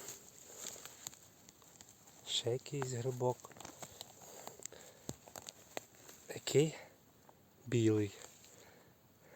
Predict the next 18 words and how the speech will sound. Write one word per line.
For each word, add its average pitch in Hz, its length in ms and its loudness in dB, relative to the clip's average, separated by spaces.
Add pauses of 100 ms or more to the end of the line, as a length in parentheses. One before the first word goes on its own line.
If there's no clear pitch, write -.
(220)
Лишати 143 440 6
його 131 200 4
тут, - 240 -4
а, 123 100 0 (1120)
не, 127 380 4
нерозумно, 117 640 6 (720)
що - 200 2
він 107 260 6
був 113 160 10
великий, 113 480 6
як 104 140 0
ті. - 220 0 (1700)
Так, - 200 4
щоб - 180 6
ви 113 160 6
розуміли, 117 580 6
який 117 260 2
розмір 113 440 4